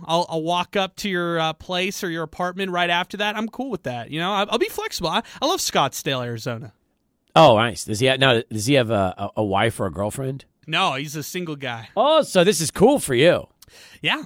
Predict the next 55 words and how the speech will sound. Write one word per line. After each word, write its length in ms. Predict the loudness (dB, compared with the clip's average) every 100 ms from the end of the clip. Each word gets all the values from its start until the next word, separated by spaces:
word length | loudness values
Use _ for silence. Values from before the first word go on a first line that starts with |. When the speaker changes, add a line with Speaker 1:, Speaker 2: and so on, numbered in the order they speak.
| -10
Speaker 1:
it'll 140 | -10
be 100 | -6
Speaker 2:
All 60 | -4
Speaker 1:
good. 140 | -4
Speaker 2:
right. 120 | -6
You'll 100 | -4
Speaker 1:
Yeah, 180 | 0 0
Speaker 2:
be, 60 | 2
you'll 120 | 4
Speaker 1:
I, 20 |
Speaker 2:
be 0 |
Speaker 1:
I 40 | 4
Speaker 2:
his 100 | 4
Speaker 1:
saw 100 | 4
Speaker 2:
plus 200 | 4 4
Speaker 1:
the 60 | 4
Speaker 2:
one. 100 | 4
Speaker 1:
couch. 360 | 2 -2 -8
I 60 | -12
saw 180 | -10 -10
the 80 | -10
couch 400 | -6 -4 -4 -6
that 60 |
I'll 100 | -8
be 200 | -6 -6
bumming 320 | -4 -4 -2 -4
on, 340 | -4 -4 -6
and, 380 | -6 -6 -4 -2
uh, 40 |
Speaker 2:
Nice. 440 | 0 0 -2 -10 -8
Speaker 1:
yeah, 220 | -6 -2
it's, 180 | -4 -4
it's, 220 | -10 -12 -2
I'm 220 | 0 0
very 200 | 0 -2
excited, 400 | -6 -8 -8 -8
man. 220 | -10 -8
I 80 | -8
can't, 260 | -4 -6 -6
I 80 | -8
can't 200 | -8 -6
tell 100 | -6
you 80 | -6
how 120 | -8
pumped 300 | -10 -12 -12
I 80 | -14
am. 180 | -14 -20 2
Speaker 2:
That's 220 | 4 6
good. 340 | 8 8 8 -4 0
That 260 | 4 6
is 160 | 4 2
really 240 | -2 -2
good. 380 | -2 -6 -8 -16 _ _
All 120 | -10 -10
right, 280 | -10 -16